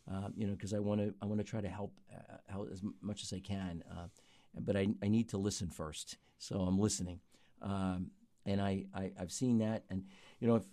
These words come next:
uh, for example, in the, in the Secretariat for Catholic Life and Evangelization,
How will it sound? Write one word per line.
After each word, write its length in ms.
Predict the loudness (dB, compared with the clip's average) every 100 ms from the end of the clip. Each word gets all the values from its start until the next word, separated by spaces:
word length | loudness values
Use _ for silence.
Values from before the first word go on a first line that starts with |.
| -6
uh, 60 | -6 -4
for 160 | -2
example, 380 | 2 2 4 4
in 80 | 4
the, 120 | 2
in 100 | -2
the 60 | -2
Secretariat 520 | -2 -2 0 0 0
for 100 | -2
Catholic 320 | -4 -4 -2
Life 200 | -2 0
and 80 | 0
Evangelization, 1000 | 0 0 0 -2 -4 -4 -4 -6 -10 -14